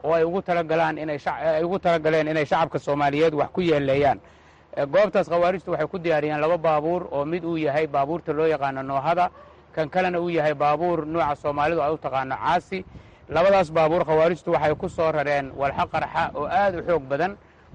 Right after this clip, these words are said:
kuwaas oo ay u qorsheeyeen inay ku bartilmaameedsadaan shacabka ku nool caasimadda magaalada Muqdisho. Ilaahay mahaddiis iyo dadaalka ay sameeyeen ciidanka qaranka, eh, gaar ahaan nabad sugidda iyo saaxiibada caalamiga ah, waxaa lagu guulaystay in baabuurtaas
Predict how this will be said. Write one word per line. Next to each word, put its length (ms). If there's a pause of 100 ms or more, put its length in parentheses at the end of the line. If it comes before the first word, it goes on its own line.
(120)
kuwaas 460
oo 160
ay 140
u 120
qorsheeyeen 720
inay 160
ku 160
bartilmaameedsadaan 1080 (180)
shacabka 320
ku 140
nool 280
caasimadda 560
magaalada 380
Muqdisho. 480 (560)
Ilaahay 340
mahaddiis 520
iyo 140
dadaalka 420
ay 120
sameeyeen 520
ciidanka 360 (120)
qaranka, 560
eh, 240
gaar 180
ahaan 160
nabad 200
sugidda 340
iyo 200
saaxiibada 480
caalamiga 480
ah, 180 (460)
waxaa 220
lagu 220
guulaystay 560 (100)
in 80
baabuurtaas 680